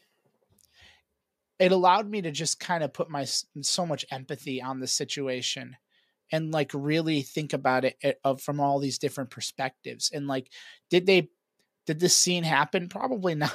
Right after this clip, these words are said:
This isn't, like, I don't, I, I've, I,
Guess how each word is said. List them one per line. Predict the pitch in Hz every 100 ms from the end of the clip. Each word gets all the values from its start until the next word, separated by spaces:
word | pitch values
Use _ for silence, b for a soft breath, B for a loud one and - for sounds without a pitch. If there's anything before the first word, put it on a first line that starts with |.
| -
This | 226 - - - 277 262 180 170
isn't, | 175 160 143 -
like, | 165 160
I | 156
don't, | 170 175 B B B _
I, | 160 156 160
I've, | 143 151 - _
I, | 170